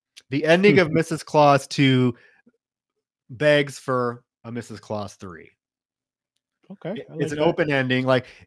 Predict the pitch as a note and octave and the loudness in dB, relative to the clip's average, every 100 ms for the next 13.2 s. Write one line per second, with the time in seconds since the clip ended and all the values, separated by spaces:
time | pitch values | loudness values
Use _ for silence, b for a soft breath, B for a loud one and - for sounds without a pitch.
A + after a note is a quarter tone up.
0 | - D3+ - D3 - G3 F#3 E3+ E3 D#3 | -8 -6 -4 -2 4 4 2 -2 -4 -2
1 | D3 C#3 B2+ C3+ C3 A#2+ A2+ A#2+ A2+ G2+ | -4 -4 -10 -10 -6 -6 -4 -8 -10 -14
2 | G2+ G#2+ A2+ A2+ - A2+ G#2 G#2 G#2 - | -12 -8 -6 -6 -10 -12 -10 -8 -10 -10
3 | G2 F#2+ - G#2+ G2+ F#2 F2 F2 F#2 F#2+ | -10 -10 -10 -12 -12 -12 -14 -14 -14 -16
4 | F#2+ - _ _ b b b _ - _ | -18 -20 _ _ b b b _ -20 _
5 | _ _ _ F3 G3 G3+ A#3 _ _ C#3 | _ _ _ -16 -8 -8 -8 _ _ -12
6 | - - D#3+ A2+ _ - G2+ - C#3 A2 | -10 -2 -2 -2 _ -18 -18 -4 -2 -2
7 | - _ _ b b b _ _ G2 G#2+ | -8 _ _ b b b _ _ -12 -10
8 | G#2+ - _ _ E2 _ _ - B2 G2+ | -12 -18 _ _ -20 _ _ -6 -6 -6
9 | F#2 _ _ _ b b b b b b | -10 _ _ _ b b b b b b
10 | b D3+ F3 F3+ F#3 E3+ D#3+ F3+ F#3 F#3+ | b 0 4 4 6 6 6 4 2 0
11 | F#3 G3+ G#3 G3 F3+ D#3 D3 G3+ G#3 G3+ | 2 4 4 4 4 2 2 0 0 0
12 | A3 G3 D3+ C#3 D#3 D3+ D#3 D3 C#3+ E3 | 0 0 0 -2 -2 -2 -2 -2 -2 -6
13 | D3+ | -6